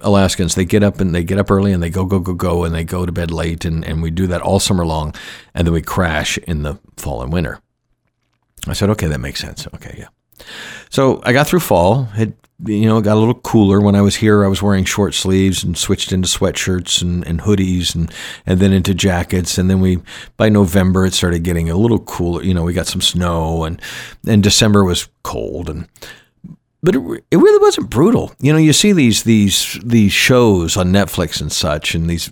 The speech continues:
YouTube videos of people trying to walk against the wind and the snow blowing and these blizzards and stuff and snow taller than people. And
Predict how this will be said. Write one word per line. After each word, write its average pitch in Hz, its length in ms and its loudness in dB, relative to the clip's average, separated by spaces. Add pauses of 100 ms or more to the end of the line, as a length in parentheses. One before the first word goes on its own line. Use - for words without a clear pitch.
YouTube 101 520 0
videos 78 460 -2
of 82 120 -10
people 90 340 -4
trying 90 320 -2
to 78 80 -2
walk 90 420 0
against 80 300 -8
the - 80 -6
wind 85 540 -2
and 78 100 -8
the 78 60 -8
snow 98 340 0
blowing 87 420 -2
and 80 80 -6
these 76 100 -6
blizzards 95 640 -2
and 80 120 -6
stuff 82 420 -4
and 80 160 -6 (580)
snow 120 440 2
taller 107 320 4
than 78 160 -2
people. 123 560 0
And 69 160 -8